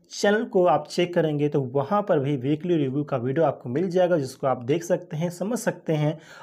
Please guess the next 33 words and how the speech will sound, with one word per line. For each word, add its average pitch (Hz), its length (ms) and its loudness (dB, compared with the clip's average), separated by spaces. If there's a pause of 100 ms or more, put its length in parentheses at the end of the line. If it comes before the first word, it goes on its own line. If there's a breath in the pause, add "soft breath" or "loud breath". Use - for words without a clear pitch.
(120)
और 135 320 4
आप 131 180 -2
ये 151 60 2
समझ 233 240 2
सकते 208 300 -2
हैं 143 280 0 (260 loud breath)
कि 151 80 -2
लास्ट 147 440 0 (180)
वन 170 180 0
वीक 139 280 -2
में 135 160 -8 (160)
क्या 156 160 2
क्या 135 180 -2
हुआ 127 200 -2
है 139 100 0
on 123 120 -4
passive 127 320 -4
के 143 60 -6
regarding, 123 320 -6
तो 151 80 0
उसको 147 220 -2
आप 131 140 -2
देख 170 180 -4
सकते 202 300 -2
हैं 185 200 2
और - 340 -6
अपने 156 240 0
दोस्तों 151 420 0
के 156 160 0
साथ 135 340 -2
आप 131 240 0
उसको 151 280 -10
शेयर 139 360 -4